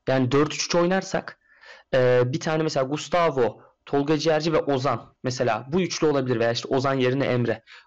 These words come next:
Bunlar olabilir. E, orada Tolga ileri kat edecek, e, toplu topsuz koşular yapabilecek ceza sahasında bir oyuncu. Fakat Kruse de varken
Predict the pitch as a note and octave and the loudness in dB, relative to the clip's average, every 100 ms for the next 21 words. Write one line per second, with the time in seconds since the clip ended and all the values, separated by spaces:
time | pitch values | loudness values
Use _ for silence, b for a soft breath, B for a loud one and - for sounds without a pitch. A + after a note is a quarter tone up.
0 | _ D#3 F3+ F3 E3 D#3+ C3+ B2 A#2+ A#2 | _ 0 2 4 2 2 -2 -2 -2 -2
1 | - D#3 F3 E3+ E3 D#3 D3 D#3 D3 C#3+ | 2 2 4 2 2 2 2 2 4 4
2 | D3 D3+ C#3 C#3+ C3 C#3 C3+ - - A#2+ | 2 0 -2 -2 0 -2 -2 -6 -4 -2
3 | C3 B2+ D3+ D3 B2+ - C#3 - C3 C#3 | -2 -2 -2 0 -2 -4 -8 -4 -4 0
4 | C3+ C3 B2+ B2 B2+ B2+ C3 B2+ B2+ B2+ | 0 0 -2 -4 -6 -2 0 0 0 -2
5 | B2 A2 G#2+ A2+ A#2 B B - G3 F#3+ | -2 -4 -6 -12 -20 B B -6 -2 -2
6 | - - F#3 G3 F3+ F#3 G#3 G3+ - F#3+ | -4 0 0 2 0 0 0 -2 -4 -6